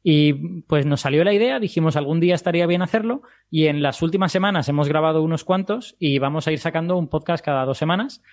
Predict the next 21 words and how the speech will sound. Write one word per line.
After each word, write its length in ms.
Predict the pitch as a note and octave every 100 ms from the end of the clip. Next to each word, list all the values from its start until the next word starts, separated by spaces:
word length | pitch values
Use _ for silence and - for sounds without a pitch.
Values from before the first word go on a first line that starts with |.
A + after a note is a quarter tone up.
| _ _ -
Y 160 | D3
hemos 160 | C#3+ C#3
sacado 200 | D3 D3+
el 80 | D3
primero, 300 | D#3 F3+ D#4
parece 220 | - A#2 E3
que 80 |
a 40 | D3
la 80 | B2
gente 260 | D3 C#3
le 80 | C3
ha 40 |
molado, 340 | B2 B2+ G#3 -
lo 160 | D3 B2
cual 300 | C3+ C3 C3+
nos 600 | C3+ C3 B2+ B2+ B2 -
tiene 240 | C3+ C3+
bastante, 560 | B2+ - B2+ C3 B2+ B2
bastante 280 | A#2 C3+ C3
felices. 460 | C3 D3+ C#3+ A2
Yo, 240 | A#2+ D#3+